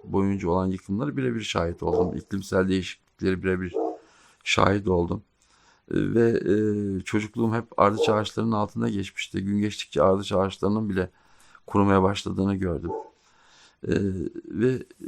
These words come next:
şu vardı, herkes bir şeyleri, e, başlatıp bir süre sonra bırakır durumdaydı. E, ve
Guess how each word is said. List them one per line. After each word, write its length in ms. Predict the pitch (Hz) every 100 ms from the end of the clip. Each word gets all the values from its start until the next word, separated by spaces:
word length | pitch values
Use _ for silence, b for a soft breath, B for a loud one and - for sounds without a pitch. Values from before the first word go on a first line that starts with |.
| 87
şu 220 | - 151
vardı, 300 | 135 107 104
herkes 360 | 113 117 123 113
bir 60 |
şeyleri, 460 | - 117 120 120 113 -
e, 280 | 76 85 98
başlatıp 500 | 110 - 110 - 123
bir 40 |
süre 180 | - 107
sonra 340 | - 113 131
bırakır 360 | 113 110 123 110
durumdaydı. 580 | 104 98 101 101 92 92 _ b b b b b b b -
E, 60 | 60 55 55 57 53 - - _ _ _ _ _ -
ve 240 | 104 120